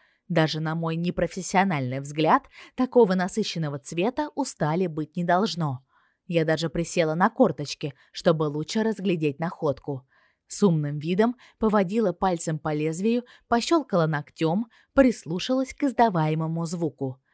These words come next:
Проведенные манипуляции мне ровным счетом ничего не говорили. Но это совершенно не мешало напускать на себя вид эксперта высшей категории. "Похоже, ребята крашеные",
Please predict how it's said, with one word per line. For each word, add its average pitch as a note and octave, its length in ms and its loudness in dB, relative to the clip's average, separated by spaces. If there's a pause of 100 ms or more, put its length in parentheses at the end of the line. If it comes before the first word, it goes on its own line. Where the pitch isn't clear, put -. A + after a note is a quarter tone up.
(280)
Проведенные D#3+ 640 2
манипуляции D#3+ 880 0 (180)
мне G3+ 300 4
ровным F3+ 420 2
счетом A#3 500 -2
ничего G#3 380 -2
не D#3 180 -2
говорили. D#3+ 640 -2 (360)
Но F#3+ 260 4
это D#3+ 260 0
совершенно F3+ 680 -2
не D3+ 160 -6
мешало G3+ 600 4 (200)
напускать B3+ 640 0
на G#3 120 0
себя F3+ 360 0
вид F#3 240 -4
эксперта - 640 0
высшей G3+ 460 -2
категории. E3 720 -2 (760)
"Похоже, B3 760 2
ребята F3 500 0
крашеные", D3 880 -6